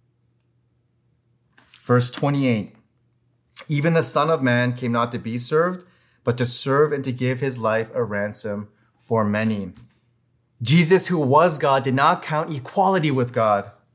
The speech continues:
It wasn't a thing to be grasped. He left heaven to lay his life down as a ransom payment for sinners who are on their way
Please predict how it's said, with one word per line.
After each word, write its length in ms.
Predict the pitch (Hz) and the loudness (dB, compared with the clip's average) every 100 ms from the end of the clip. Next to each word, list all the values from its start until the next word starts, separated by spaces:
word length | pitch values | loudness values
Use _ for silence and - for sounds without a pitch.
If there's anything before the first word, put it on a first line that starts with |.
| _ _ _ _ _ _ _ - | _ _ _ _ _ _ _ -4
It 120 | 170 | 2
wasn't 300 | 170 185 185 | 4 4 2
a 40 | |
thing 200 | 160 165 | 0 -2
to 80 | 151 | -2
be 100 | 143 | -4
grasped. 440 | 127 127 123 120 | 0 4 4 2
He 80 | 143 | -4
left 400 | 131 123 160 190 | -2 4 4 2
heaven 260 | 139 123 135 | -2 0 -2
to 80 | 117 | -2
lay 240 | 120 143 | -2 0
his 180 | 170 139 | -2 0
life 240 | 120 120 | 0 0
down 380 | 127 120 123 123 - - - | -2 0 -2 -6 -14 -20 -4
as 160 | 131 | 0
a 80 | 131 | 2
ransom 640 | 117 110 151 170 170 165 | 2 0 0 0 0 -2
payment 580 | 160 139 135 135 139 135 - _ _ | -4 -6 -4 -2 -4 -8 -14 _ _
for 300 | _ 147 151 | _ 0 2
sinners 500 | 147 - 131 127 127 | 2 2 2 0 -2
who 80 | 143 | 0
are 160 | 131 - | 2 2
on 240 | 147 160 | 2 2
their 160 | 160 151 | 0 0
way 460 | 127 120 120 120 | 0 2 0 -6